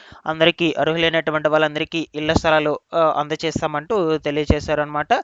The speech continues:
so వీటికి సంబంధించి డీటెయిల్స్ గురించి చెప్తాను. ఇది ఇలా పక్కన పెట్టుకున్నట్లయితే మనకు గత ప్రభుత్వంలో ఎవరికైతే ఇల్లు పట్టాలు అనేటువంటివి అయితే ఇచ్చి వాళ్ళు ఇంకా ఇల్లు అనేటువంటిది మొదలు పెట్టుకోకుండా ఆ స్థలం అనేటువంటిది ఖాళీగా అట్లాగే పెండింగ్‌లో పెట్టుకో ఉన్నట్టు ఉంటారో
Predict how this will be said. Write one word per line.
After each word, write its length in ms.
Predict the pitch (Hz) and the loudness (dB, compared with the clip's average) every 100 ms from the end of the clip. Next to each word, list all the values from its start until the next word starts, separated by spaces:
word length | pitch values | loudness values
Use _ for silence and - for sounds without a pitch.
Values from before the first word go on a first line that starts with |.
| - - - - | -6 -20 -14 -4
so 60 | |
వీటికి 340 | 214 170 170 - | 0 2 2 2
సంబంధించి 500 | 196 190 202 190 190 | 2 0 -2 -2 -2
డీటెయిల్స్ 400 | 180 175 175 - | 0 2 2 2
గురించి 300 | 185 175 175 | 0 -2 -4
చెప్తాను. 500 | 160 180 196 208 170 | -2 -2 0 0 -2
ఇది 160 | 180 170 | -4 -6
ఇలా 160 | 175 180 | 0 0
పక్కన 300 | 175 170 175 | 2 -2 0
పెట్టుకున్నట్లయితే 720 | 175 170 185 175 170 175 190 | 0 -2 -2 -2 0 0 0
మనకు 420 | 175 175 - 269 - - - 170 | 0 -2 0 -2 -2 -20 2 4
గత 180 | 185 | 4
ప్రభుత్వంలో 680 | 185 202 190 208 202 202 196 | 4 2 2 -4 2 4 4
ఎవరికైతే 880 | - 160 170 165 180 185 180 180 - _ - | 2 0 0 -2 -4 0 0 0 -2 _ -10
ఇల్లు 200 | 170 180 | -6 0
పట్టాలు 360 | 185 170 180 170 | 2 4 4 4
అనేటువంటివి 500 | 165 170 170 165 165 | 2 0 -2 0 0
అయితే 220 | 160 165 | 0 -2
ఇచ్చి 400 | 156 151 - 180 | -4 -8 -2 0
వాళ్ళు 300 | 151 156 147 | 4 4 2
ఇంకా 400 | 151 170 165 156 - | -2 2 4 2 -4
ఇల్లు 180 | 160 156 | -4 -2
అనేటువంటిది 500 | 160 160 156 156 156 | 0 -2 -4 -4 -4
మొదలు 280 | 147 147 151 | -2 -4 -4
పెట్టుకోకుండా 840 | 156 - 160 - 151 147 151 151 - - - - | -6 -4 -4 -2 -6 0 2 2 -4 -20 -20 -2
ఆ 100 | 165 | 0
స్థలం 340 | 160 160 156 165 | 2 0 0 0
అనేటువంటిది 460 | 160 160 151 156 | -2 -2 -2 -4
ఖాళీగా 600 | 160 151 151 156 156 156 | -2 0 2 2 2 2
అట్లాగే 360 | 151 151 156 160 | 0 -2 -2 -2
పెండింగ్‌లో 460 | 156 151 151 151 147 | -4 -6 -4 -2 -2
పెట్టుకో 360 | 151 - 156 | -2 -4 -2
ఉన్నట్టు 360 | 147 143 147 147 | 0 -2 -6 -6
ఉంటారో 380 | 143 151 226 | -4 -2 0